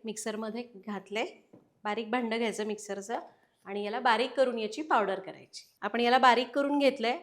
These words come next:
आणि आपला हा रस्सम मसाला किंवा रस्सम पावडर तयार झाली. ही खरं तर सगळी आपण आता वापरायची नाही, जशी लागेल तशी आपण वापरणार आहोत.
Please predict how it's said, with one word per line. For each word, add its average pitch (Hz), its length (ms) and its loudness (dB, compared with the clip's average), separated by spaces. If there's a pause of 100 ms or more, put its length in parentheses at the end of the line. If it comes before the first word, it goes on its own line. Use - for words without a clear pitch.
आणि 214 180 -2
आपला 214 280 -4
हा 226 140 -2
रस्सम 233 320 0
मसाला 233 420 0
किंवा 226 300 -4
रस्सम 226 340 -4
पावडर 233 360 -2 (100)
तयार 208 240 0
झाली. 208 340 -4 (360)
ही 302 160 2
खरं 302 200 8
तर 285 80 6
सगळी 262 300 4
आपण 254 220 6
आता 254 200 2
वापरायची 226 580 0
नाही, 240 480 -4 (200)
जशी 247 260 2
लागेल 254 380 6
तशी 254 200 -2
आपण 247 260 -2
वापरणार 226 500 2
आहोत. 269 120 2